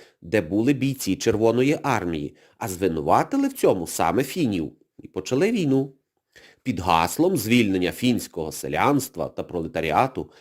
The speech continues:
від жорстокої експлуатації їх фінськими імперіалістичними буржуями.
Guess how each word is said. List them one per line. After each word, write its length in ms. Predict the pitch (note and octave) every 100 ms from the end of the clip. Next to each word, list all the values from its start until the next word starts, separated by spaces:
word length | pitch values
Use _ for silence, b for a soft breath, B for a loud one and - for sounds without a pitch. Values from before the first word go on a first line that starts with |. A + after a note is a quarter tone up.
| b b
від 160 | A2 F#2+
жорстокої 720 | B2 A#2 - F3 F3+ D#3 D3
експлуатації 1000 | C3+ - A#2+ B2 A#2 F#2+ A2+ - G#2 F2+
їх 180 | F#2+ -
фінськими 640 | - D#3 E3 - C3+ B2+
імперіалістичними 1200 | A#2+ A2+ G2+ G2 E2 F2 - F#2 G2+ - F#2+ F#2
буржуями. 800 | D#2 - E2 D#2+ G2+ F2 D2 C2